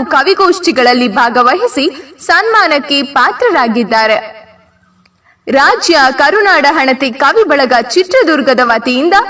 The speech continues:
ವಿಶೇಷ ಸನ್ಮಾನ ಪುರಸ್ಕಾರಕ್ಕೆ ಆಯ್ಕೆ ಮಾಡಿ ಇವರನ್ನು ಸನ್ಮಾನ ಮಾಡಿರುವುದು ವಿಶೇಷ. ಈ ಅದ್ಭುತ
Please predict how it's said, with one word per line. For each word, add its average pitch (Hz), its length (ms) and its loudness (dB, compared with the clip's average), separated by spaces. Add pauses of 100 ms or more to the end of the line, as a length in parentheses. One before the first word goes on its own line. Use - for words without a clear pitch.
(260)
ವಿಶೇಷ 381 500 2
ಸನ್ಮಾನ 277 460 0 (140)
ಪುರಸ್ಕಾರಕ್ಕೆ 262 720 0 (160)
ಆಯ್ಕೆ 262 240 0
ಮಾಡಿ 285 360 2 (340)
ಇವರನ್ನು 262 380 2
ಸನ್ಮಾನ 311 580 0
ಮಾಡಿರುವುದು 247 640 0
ವಿಶೇಷ. 339 720 -2 (1800)
ಈ 330 100 4 (260)
ಅದ್ಭುತ 392 420 -2